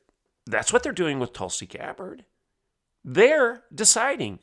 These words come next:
They have decided that you can't read or hear what Tulsi Gabbard said.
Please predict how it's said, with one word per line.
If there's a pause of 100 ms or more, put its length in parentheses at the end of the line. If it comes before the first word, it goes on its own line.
They
have
decided
that
you
can't
read
or
hear
what
Tulsi
Gabbard
said.